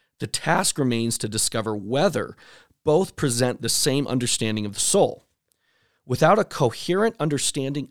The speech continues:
of how a concept functions within another thinker's system, no judgment can be made about whether that concept is antithetical to one's own system.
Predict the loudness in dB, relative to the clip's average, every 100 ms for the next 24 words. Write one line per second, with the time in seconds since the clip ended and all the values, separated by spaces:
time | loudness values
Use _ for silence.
0 | -10 -10 -12 -8 -4 0 0 0 -6 -4
1 | -2 -2 -2 -4 -6 -6 -2 0 -2 -6
2 | -8 -10 -10 -12 _ _ _ -4 -2 2
3 | 0 0 -2 0 0 0 0 -2 -2 -4
4 | -4 -4 -2 0 0 0 -6 -10 -16 _
5 | _ _ _ -2 2 4 2 2 0 0
6 | -2 -4 -2 -4 -2 -2 -2 -2 -2 -4
7 | -6 -6 -2 -2 -2 -4 -4 -4 -6 -4
8 | -4 -6 -6 -8 -6 -6 -6 -4 -4 -4
9 | -6 -10 -10 -10 -8 -8 -10 -8 -6 -6
10 | -8 -10 -16